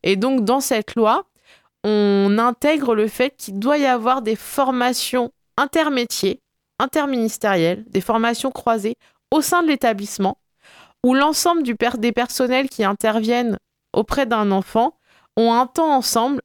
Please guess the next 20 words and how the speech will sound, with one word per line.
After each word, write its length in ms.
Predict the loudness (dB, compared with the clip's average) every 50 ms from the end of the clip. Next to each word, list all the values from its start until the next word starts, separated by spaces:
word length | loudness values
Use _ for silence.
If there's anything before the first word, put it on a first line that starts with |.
| -2
où 100 | 0 0
chacun 540 | 0 2 0 0 0 0 0 -2 -2 0 -2
se 140 | -2 -2 -2
dit 240 | -2 -2 -2 -2 -2
ce 100 | -2 -2
qui 160 | -2 0 0
est 60 | 2
mis 140 | 2 2 0
en 120 | 0 -2
place 340 | -2 -2 0 0 -2 -2 -6 -6 -4
et 80 | -2
chacun, 540 | -2 0 0 -2 -2 -2 -2 -2 -2 -2 -2 -2 -2
euh, 160 | 0 0 -2 -2 -6 -6
s'auto-alimente 1080 | -4 -2 0 0 0 2 2 2 2 2 2 0 0 0 0 0 0 0 -2 -4 -6
des 260 | -4 -2 0 0 0
actions 460 | 0 -2 -4 -6 -6 -4 -4 -4 -2
des 260 | 0 2 2 2 2 0
uns 140 | 0 0
des 280 | 0 2 2 2 2 2
autres 200 | 0 -2 -2 -8